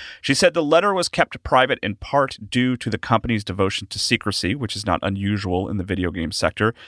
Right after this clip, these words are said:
and in part because staff members feared that if they left on bad terms,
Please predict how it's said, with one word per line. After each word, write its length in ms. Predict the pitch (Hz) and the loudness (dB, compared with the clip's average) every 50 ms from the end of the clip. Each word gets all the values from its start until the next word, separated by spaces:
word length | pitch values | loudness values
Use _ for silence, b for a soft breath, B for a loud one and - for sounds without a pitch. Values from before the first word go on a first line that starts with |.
| B B B | B B B
and 300 | 110 117 123 135 135 123 | 4 4 6 4 2 0
in 200 | - - 107 101 | -2 -2 -4 -2
part 400 | - - - - 165 135 123 - _ _ _ | -4 -4 2 4 6 6 4 2 _ _ _
because 300 | 104 110 - 110 98 - | -6 -2 0 0 0 0
staff 340 | - - 123 113 120 - | 2 4 4 4 4 2
members 380 | - 101 87 90 87 85 - - | -2 -2 -2 0 -2 -4 -4 -6
feared 400 | - - 131 131 131 131 123 b b b b b b | -2 0 0 2 2 0 -2 b b b b b b
that 140 | - 95 - | -2 0 0
if 120 | 76 104 | 0 -2
they 140 | - - 92 | 0 -2 -2
left 320 | 98 98 107 110 113 - - | 2 4 4 4 4 4 0
on 140 | 98 95 | -2 -2
bad 340 | 92 - 87 90 95 98 - | 0 2 4 4 4 2 0
terms, 480 | - - 98 92 95 98 101 98 - | -2 -2 0 0 0 0 -2 -4 -6